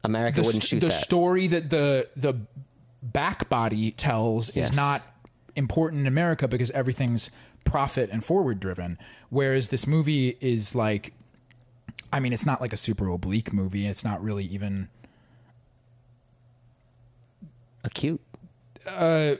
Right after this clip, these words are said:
Speaker 2: no, I mean, there are much more dispersed movies in terms of plot and what, you know, the movie still had, like, kind of, kind of still had a plot and everything. But,
Speaker 1: Sure.
Speaker 2: um, but, uh,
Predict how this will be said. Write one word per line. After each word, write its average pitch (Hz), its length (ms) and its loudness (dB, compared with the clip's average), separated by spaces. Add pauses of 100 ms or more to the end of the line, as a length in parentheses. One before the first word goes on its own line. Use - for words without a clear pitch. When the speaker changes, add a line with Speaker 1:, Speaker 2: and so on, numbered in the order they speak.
(120)
Speaker 2:
no, 180 220 2
I 160 40 2
mean, 165 140 2
there 165 120 2
are 160 60 2
much 165 340 2
more 139 560 2 (2000)
dispersed - 1000 0 (960)
movies 120 720 0
in 147 120 -2
terms 120 280 -2
of 98 260 -8 (160)
plot 101 480 -4
and 110 180 -2
what, 104 160 -2
you 135 60 2
know, 117 80 2
the 104 80 0
movie 123 180 -2
still - 180 -2
had, 101 200 -8 (100)
like, 95 160 -10
kind 110 180 -6
of, 95 80 -12 (240)
kind 120 140 -4
of 101 60 -6
still - 140 -8
had 98 80 -10
a 85 40 -14
plot 104 340 -8
and 95 80 -16
everything. 87 340 -10
But, 127 80 0
Speaker 1:
Sure. 107 120 2
Speaker 2:
um, 101 220 -2 (460)
but, 123 200 0
uh, 104 340 0